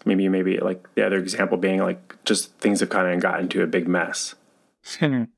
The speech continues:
Speaker 2: So technical debt for, for us is when the, when we are planning for the changes ahead. When we, we say, "Okay, this, this solution is not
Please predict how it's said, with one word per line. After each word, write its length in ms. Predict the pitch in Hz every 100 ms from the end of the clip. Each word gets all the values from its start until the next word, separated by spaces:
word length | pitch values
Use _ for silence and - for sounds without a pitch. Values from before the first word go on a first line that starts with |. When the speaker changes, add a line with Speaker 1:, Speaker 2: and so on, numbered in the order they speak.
| - - _ _
Speaker 2:
So 220 | - 170
technical 500 | 165 202 226 226 185
debt 220 | 160 160
for, 460 | - - 143 135 131
for 240 | - 131
us 200 | 135 139
is 160 | 139 131
when 360 | 135 135 127
the, 460 | 120 127 123 123 127 _ _ _ _ -
when 280 | - 139 139
we 140 | 151
are 120 | 151 139
planning 680 | - 139 139 139 131 127 - _ _ _ _ _ _ _ _
for 280 | _ - 139
the 80 | 135
changes 460 | - 143 135 123
ahead. 400 | 127 120 110 143 -
When 340 | - 135 139 147
we, 240 | 143 143
we 380 | 139 151 226 160
say, 480 | 156 147 139 135 135 _ _ -
"Okay, 280 | 160 143 127
this, 300 | 123 156 -
this 180 | 202
solution 420 | - 196 208 185 156
is 140 | 143
not 260 | 147 147